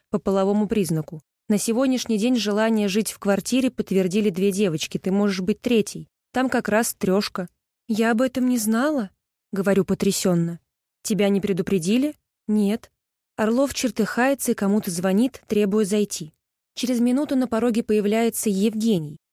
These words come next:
тот самый его помощник, который жутко мне не нравится и с которым у нас теперь уже точно не сложатся нормальные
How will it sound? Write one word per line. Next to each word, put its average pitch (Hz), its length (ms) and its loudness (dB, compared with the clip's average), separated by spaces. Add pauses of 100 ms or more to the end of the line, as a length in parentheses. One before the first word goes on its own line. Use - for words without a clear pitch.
(120)
тот 277 160 2
самый 254 360 0
его 214 180 0
помощник, 220 580 0
который 185 340 0
жутко 208 380 0
мне 196 160 2
не 196 140 2
нравится 180 480 -2
и 165 40 -4
с - 60 -6
которым 185 380 0
у 180 40 2
нас 185 180 0
теперь 202 340 0
уже 190 200 0
точно 190 400 -2
не 180 160 2
сложатся 180 500 0
нормальные 175 560 0